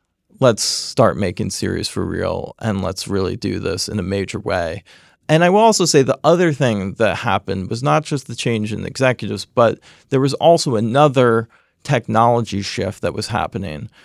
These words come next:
which I think people often overlook, and it's so important to understand H B O, how important this was,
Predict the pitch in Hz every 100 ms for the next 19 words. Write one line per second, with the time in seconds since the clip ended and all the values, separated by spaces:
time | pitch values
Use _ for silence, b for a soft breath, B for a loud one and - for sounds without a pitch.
0 | b 120 - 117 - 139 117 - - _
1 | _ _ _ - 226 208 170 - 123 135
2 | 139 113 - 123 117 113 107 120 123 -
3 | - 113 110 107 - - 160 143 104 -
4 | 123 110 87 71 104 104 - 92 92 98
5 | - 101 107 104 101 - 101 95 110 110
6 | 101 -